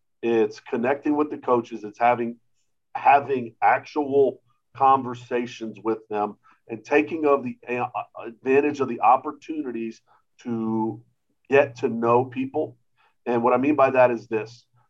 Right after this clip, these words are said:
I took, I stole this from this idea that I used when I was coaching in college. I had worked for a guy at Charleston Southern,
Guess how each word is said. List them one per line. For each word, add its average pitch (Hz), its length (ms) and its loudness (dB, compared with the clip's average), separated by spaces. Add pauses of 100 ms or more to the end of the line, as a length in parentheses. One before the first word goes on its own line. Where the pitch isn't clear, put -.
I 127 140 0
took, 131 340 -2
I 127 100 4
stole 135 340 2
this 131 160 4
from 113 480 -6 (140)
this 120 180 -4
idea 117 420 2
that 113 100 2
I 113 100 4
used 117 400 -6
when 110 120 -2
I 113 40 0
was 107 120 -4
coaching 117 320 -4
in 104 80 -10
college. 110 500 2 (380)
I 135 80 6
had 143 100 4
worked 135 200 4
for 127 160 0
a 117 60 -8
guy 123 320 6
at 117 140 -8
Charleston 123 400 -2
Southern, 113 380 -6